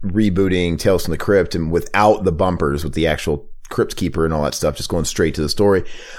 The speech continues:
Why don't they resurrect the whole thing? Would that, I don't ever get excited <laughs> for reboots, but if they said, "Hey, we're gonna dig up the, the puppet, we're gonna bring back John Cassier,"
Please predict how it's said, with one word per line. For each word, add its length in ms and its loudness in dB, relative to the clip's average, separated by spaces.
Why 600 6
don't 400 0
they 360 4
resurrect 640 2
the 60 0
whole 180 4
thing? 300 -2
Would 160 4
that, 220 4
I 80 4
don't 160 4
ever 160 4
get 120 4
excited 520 2
<laughs> 320 -2
for 200 0
reboots, 640 2
but 180 8
if 140 2
they 200 6
said, 340 6
"Hey, 140 4
we're 120 4
gonna 140 2
dig 320 2
up 500 2
the, 400 0
the 80 -2
puppet, 540 -2
we're 160 -2
gonna 180 -2
bring 220 0
back 180 4
John 260 2
Cassier," 560 -2